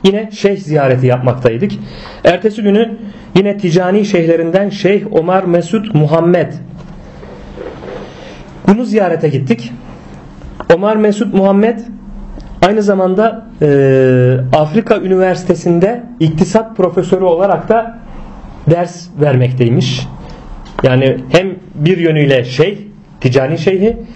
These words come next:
bir yönüyle de aynı zamanda orada üniversitede, e, profesör olarak iktisat dalında ders de vermekte olduğunu öğrenmiş olduk. Bu Ömer Mesut Muhammed de bize çok ikramlarda bulundu. Aynı şekilde yani orada şöyle bir şey var.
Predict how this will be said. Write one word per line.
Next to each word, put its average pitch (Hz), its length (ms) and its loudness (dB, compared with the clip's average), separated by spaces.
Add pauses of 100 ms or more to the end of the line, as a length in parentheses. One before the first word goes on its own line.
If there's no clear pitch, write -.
(120)
bir 185 160 4
yönüyle 165 400 0
de 214 180 2
aynı 180 220 2
zamanda 143 320 2
orada 170 240 2
üniversitede, 180 720 0 (540)
e, 131 380 4
profesör 165 440 2
olarak 123 380 0
iktisat 160 460 0
dalında 143 460 0 (360)
ders 170 280 2
de 151 100 0
vermekte 135 400 0
olduğunu 120 320 2
öğrenmiş 120 520 2
olduk. 123 340 0 (840)
Bu 202 220 2 (120)
Ömer 190 300 4
Mesut 202 520 0
Muhammed 190 480 4
de 175 100 2
bize 160 200 0
çok - 280 -4
ikramlarda 135 580 2
bulundu. 113 460 2
Aynı 170 280 2
şekilde 143 380 0
yani 170 200 0
orada 202 380 2
şöyle 208 300 0
bir 156 60 -8
şey 156 180 0
var. 196 120 2